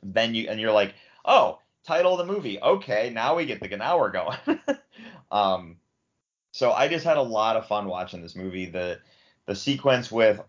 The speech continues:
all the Spider-Mans that's in the trailer, that's fantastic. Um, Ben Reilly Spider-Man, uh, the Scarlet Spider from the comic book fame,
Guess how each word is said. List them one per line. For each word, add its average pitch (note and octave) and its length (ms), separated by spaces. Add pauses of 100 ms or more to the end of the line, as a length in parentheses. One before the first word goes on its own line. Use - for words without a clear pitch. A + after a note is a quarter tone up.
(100)
all A2+ 420
the A#2 80
Spider-Mans A#2+ 840
that's G#2+ 240
in A2 80
the G#2+ 80
trailer, A2+ 500
that's G#2 540
fantastic. G2+ 920 (440)
Um, G2 580 (1600)
Ben D3 220
Reilly C3+ 440
Spider-Man, C3+ 880 (600)
uh, G2+ 280
the G#2+ 100
Scarlet B2+ 420
Spider A#2 480
from G#2+ 360
the G2 80
comic A2 360
book A#2+ 180
fame, A#2+ 380